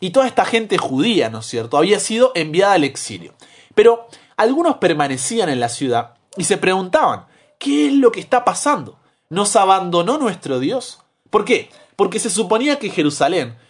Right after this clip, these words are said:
sería la ciudad donde Dios reinaría sobre la tierra trayendo paz y bendición a todos. Ahora,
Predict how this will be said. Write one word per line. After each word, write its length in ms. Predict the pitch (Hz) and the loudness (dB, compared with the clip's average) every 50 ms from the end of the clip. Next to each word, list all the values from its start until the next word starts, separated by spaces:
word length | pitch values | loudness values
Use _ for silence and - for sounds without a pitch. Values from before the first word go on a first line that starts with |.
| _ _ _ | _ _ _
sería 280 | - - 180 180 220 233 | -4 0 2 4 4 4
la 120 | 226 208 | 4 4
ciudad 260 | - - 180 175 185 | 0 0 0 2 4
donde 240 | 214 226 208 180 165 | 4 2 2 2 2
Dios 300 | 156 170 190 202 202 175 | 2 4 2 2 0 -2
reinaría 760 | 175 170 151 151 147 143 139 139 143 175 196 202 196 202 185 | -2 -2 0 0 -2 -2 -2 0 0 -2 -2 0 0 0 -2
sobre 280 | 170 - - 170 151 139 | 0 0 0 2 2 2
la 180 | 135 127 123 - | 0 0 0 0
tierra 380 | 165 180 185 180 180 170 160 | 0 -2 0 0 0 -2 -2
trayendo 500 | - - - - 170 156 143 131 120 117 | -4 -6 -8 -6 -6 -6 -4 -6 -2 0
paz 340 | - 190 226 - - - - _ _ _ _ - | 0 -2 0 -2 -8 -10 -12 _ _ _ _ -10
y 120 | 147 139 | -6 -4
bendición 640 | 127 131 127 120 117 113 - - 170 170 180 170 170 _ _ _ | -4 -4 -6 -6 -10 -10 -8 -4 -4 -4 -4 -6 -10 _ _ _
a 160 | - 110 110 | -6 -6 -6
todos. 440 | - - 90 82 - - - - _ _ _ _ _ - | -6 -8 -10 -10 -12 -16 -18 -18 _ _ _ _ _ 2
Ahora, 320 | 190 220 240 233 220 | 2 2 2 2 -2